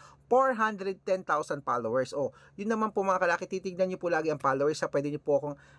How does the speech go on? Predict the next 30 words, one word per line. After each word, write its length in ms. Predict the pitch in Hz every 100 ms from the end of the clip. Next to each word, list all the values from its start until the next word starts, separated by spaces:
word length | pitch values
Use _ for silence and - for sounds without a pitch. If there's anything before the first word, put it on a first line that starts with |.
| -
i-chat 320 | - 147 170 -
po 140 | 156
doon 400 | 135 127 147 131
at 80 | 135
pwede 240 | 165 156
nyo 80 | 160
po 160 | 160 147
akong, 180 | 151 147 - _ 139
ah, 240 | 131 123 147
humingi 160 | 156
kayo 160 | 147 156
ng 160 | 151 143
mga 80 | 135
lucky 100 | 131 139
numbers 240 | 135 -
doon 160 | 151 127
o 80 | 127
magpa-member 480 | - 131 131 127
doon. 100 | 135 131
Basta 160 | 139 143
po 160 | 151
maraming 400 | 127 120 139 151
followers 400 | 185 196 196 202
at 80 | 131
dapat 320 | 135 139 147
makakausap 640 | 131 123 123 - 123 135 -
nyo 80 |
po 160 | 123 127
muna 320 | 123 117 110
ako. 160 | -